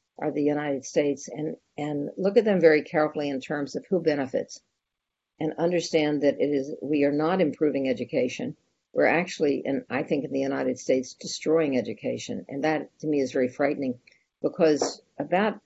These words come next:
eighty-five percent of the children across the country, uh, are in public schools right now. And yet, most of our state legislatures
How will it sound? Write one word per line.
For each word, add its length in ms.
eighty-five 520
percent 320
of 100
the 60
children 500
across 440
the 140
country, 460
uh, 200
are 160
in 140
public 320
schools 340
right 220
now. 360
And 180
yet, 300
most 360
of 80
our 180
state 340
legislatures 920